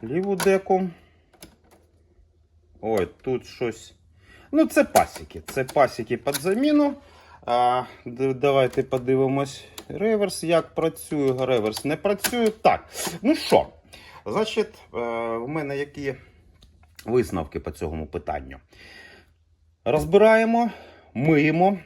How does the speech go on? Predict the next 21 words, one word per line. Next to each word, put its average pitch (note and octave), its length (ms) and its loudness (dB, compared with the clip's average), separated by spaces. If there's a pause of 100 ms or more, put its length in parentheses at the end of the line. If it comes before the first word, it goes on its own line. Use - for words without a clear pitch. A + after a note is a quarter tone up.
дивимось, B2+ 600 0
що - 240 -4
у A2 100 0
нас G2+ 400 -6
з F#2 80 -8
регулятором, G2+ 760 -4 (120)
з - 100 -20
правим. D#3+ 440 -4 (1160)
Е, G#2+ 480 0
міняємо G2 500 0
пасики. A3+ 600 -4 (1400)
Ну, F#4 180 6
а F#4 80 6
потім D4+ 320 -2
збираємо. A3 720 0 (1800)
І E3+ 80 -8
зараз E3+ 360 -2
будемо, D3+ 400 -6
і C#3 80 -8
потім, A3 320 0
потім, D3 340 4